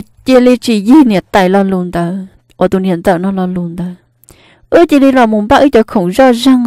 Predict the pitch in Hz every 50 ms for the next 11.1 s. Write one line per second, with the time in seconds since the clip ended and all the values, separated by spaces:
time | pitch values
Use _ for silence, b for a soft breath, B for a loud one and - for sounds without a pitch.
0 | - - 190 208 214 208 170 - _ - 214 185 180 190 196 - - 190 185 -
1 | - 220 254 285 302 302 294 277 262 226 185 175 - 240 233 - 208 202 - 214
2 | 208 226 254 262 208 170 175 190 196 185 180 170 175 180 180 175 170 165 175 175
3 | 185 B B B B B B B B B _ 233 269 311 302 269 226 180 - -
4 | - 220 226 233 269 269 220 175 - _ - 185 185 - 269 269 - 135 - -
5 | 269 262 - - 285 285 285 - - 294 - 233 190 180 180 190 214 B B B
6 | B B B - 247 262 285 - - 294 294 - - - 180 - - 165 175 180
7 | 190 220 254 254 226 196 - - 180 175 196 202 208 - - - 196 214 247 -
8 | 220 175 - - 190 180 185 B B B B B B B - - - - 233 -
9 | - 196 190 226 254 262 208 180 202 214 220 220 214 202 190 185 185 180 170 160
10 | - - 214 - _ _ b b b b b b b b b - - 233 240 254
11 | 247